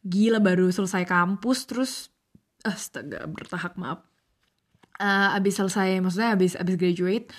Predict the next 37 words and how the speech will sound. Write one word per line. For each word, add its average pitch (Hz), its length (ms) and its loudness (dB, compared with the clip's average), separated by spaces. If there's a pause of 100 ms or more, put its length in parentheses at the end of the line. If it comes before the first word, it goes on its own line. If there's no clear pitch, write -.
(380)
terus 208 160 -6
nyari 190 240 0
kerja, 185 480 2
betapa 185 320 -2
susahnya 185 400 -2
tuh 214 160 0
selama 185 320 -2
enam 180 240 2
bulan. 196 640 0 (320)
Abis 190 320 2
itu, 233 400 0 (160)
eh, 185 720 2
dia 202 160 2
tuh 247 80 -4
juga 196 240 0
ngelihat 185 320 0
gue 196 240 2
dari 185 160 2
yang 185 240 2
kayak, 185 400 0 (240)
ya 208 120 2
gue 196 140 0
masih 214 320 2
umur 185 120 2
delapan 180 200 0
belas 180 240 2
tahun 196 320 0
gitu 202 160 -2
ya, 202 160 -2
sampai 180 160 -2
detik 180 320 -6
ini 185 160 0
gue 208 160 2
udah 196 80 -2
mau 185 80 -2
tiga 180 260 -2
puluh. 190 380 -2